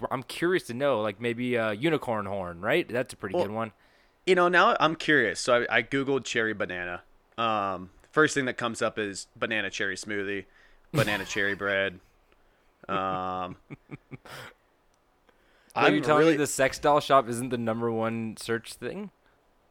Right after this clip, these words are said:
Speaker 2: You know what? I just scrolled through a whole page of just cherry and banana,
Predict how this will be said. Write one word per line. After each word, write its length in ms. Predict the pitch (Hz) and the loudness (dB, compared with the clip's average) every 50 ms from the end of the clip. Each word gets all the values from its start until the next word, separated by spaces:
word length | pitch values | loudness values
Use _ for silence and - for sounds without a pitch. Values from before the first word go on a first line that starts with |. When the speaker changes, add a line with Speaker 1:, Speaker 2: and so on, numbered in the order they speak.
| _ _ _ _ _ _ _ | _ _ _ _ _ _ _
Speaker 2:
You 140 | - 147 151 | -4 -2 0
know 100 | 147 135 | 0 2
what? 160 | 131 135 147 | 4 4 4
I 120 | 123 143 170 | 4 4 2
just 160 | 180 143 - | 0 -2 -4
scrolled 260 | - - 139 143 135 - | -4 -2 -2 -2 -2 -2
through 160 | 135 131 120 | -2 -2 -2
a 40 | 104 | -2
whole 160 | 113 123 127 | -2 -4 -4
page 320 | - 123 120 120 104 104 | 0 0 -2 -2 -2 -6
of 100 | 95 90 | -10 -12
just 580 | 90 - 110 107 104 104 - - - - - _ - | -8 -4 0 0 0 0 -2 -10 -12 -14 -18 _ -12
cherry 420 | - - 107 101 101 101 104 98 | -6 -4 -2 -2 -2 -2 -4 -4
and 140 | 95 92 92 | -6 -6 -8
banana, 600 | 92 95 95 95 95 92 92 92 92 92 87 - | -10 -8 -8 -10 -10 -8 -8 -8 -6 -8 -8 -10